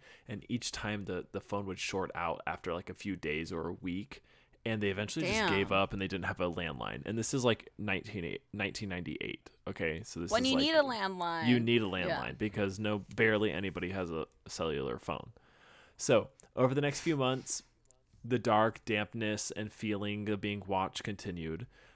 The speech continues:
Speaker 1: Then one night out of nowhere, Jane's brother got up in the middle of the night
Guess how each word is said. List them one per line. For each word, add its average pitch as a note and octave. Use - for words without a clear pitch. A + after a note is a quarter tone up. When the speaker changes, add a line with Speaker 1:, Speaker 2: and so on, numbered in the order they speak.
Speaker 1:
Then C3
one C3+
night D#3
out A#2+
of A2
nowhere, G#2+
Jane's A#2+
brother A2+
got G2+
up G2+
in A2
the G#2
middle F#2+
of A2+
the C3+
night F#2+